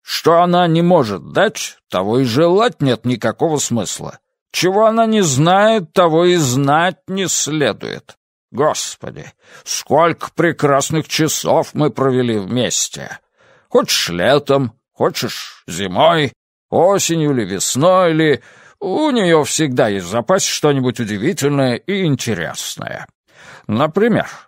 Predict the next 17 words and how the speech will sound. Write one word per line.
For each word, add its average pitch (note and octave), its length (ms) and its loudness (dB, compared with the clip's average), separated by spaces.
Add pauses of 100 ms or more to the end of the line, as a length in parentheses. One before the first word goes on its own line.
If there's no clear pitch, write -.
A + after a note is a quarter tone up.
в - 100 -20
феврале, A2 640 0 (280)
когда F2 320 -2
полые B2+ 460 2
воды F2+ 480 -2
высоки, A#2 720 -4 (340)
в G2+ 180 -4
моих C#3 360 0
подвалах B2 580 2
столько D#3+ 680 0
воды, E3 440 0 (220)
что - 280 -2
мне D#3+ 180 0
в B2+ 120 -2
жизни A3 680 -2
не A3+ 180 0
выпить. F3 760 -4